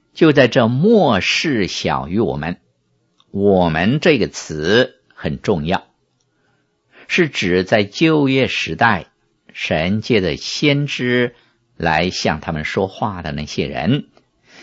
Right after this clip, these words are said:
就是希伯来信徒。马太福音第十七章第五节，神说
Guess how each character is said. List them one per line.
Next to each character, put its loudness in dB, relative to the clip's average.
就 6
是 -2
希 -6
伯 -2
来 -4
信 -6
徒。 -10
马 2
太 -4
福 -2
音 0
第 2
十 -4
七 -10
章 4
第 0
五 -4
节， 0
神 -4
说 2